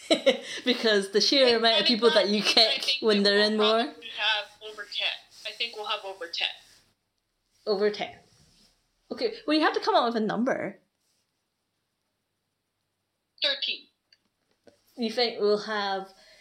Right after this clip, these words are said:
Speaker 1: at, throughout the week, thirteen Town Hall tens, the Town Hall nines?
Speaker 2: Town Hall, yeah.
Speaker 1: Making it into war with us?
Speaker 2: I do.
Speaker 1: Okay.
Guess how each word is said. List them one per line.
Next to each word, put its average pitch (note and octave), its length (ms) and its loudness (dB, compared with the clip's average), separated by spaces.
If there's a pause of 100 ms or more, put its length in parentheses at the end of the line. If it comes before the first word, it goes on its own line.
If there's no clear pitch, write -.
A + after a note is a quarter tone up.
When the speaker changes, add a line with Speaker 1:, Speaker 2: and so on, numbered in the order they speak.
(240)
Speaker 1:
at, F#3+ 240 -2 (340)
throughout A3 380 0
the A#3 100 2
week, F3+ 400 -4 (480)
thirteen F#3+ 720 -4 (720)
Town F#3 200 -2
Hall F3 180 -4
tens, E3 600 -10 (200)
the - 120 0 (180)
Town G#3+ 200 4
Hall A3 160 0
nines? E3 260 0
Speaker 2:
Town C4 100 0
Hall, B3+ 140 -4 (720)
yeah. - 500 -10
Speaker 1:
Making F#3 320 -2
it - 160 -6
into E3+ 260 -4
war - 280 -8 (440)
with D3 220 -4
us? - 320 -14
Speaker 2:
I - 80 -6
do. - 800 -16
Speaker 1:
Okay. E3 300 -16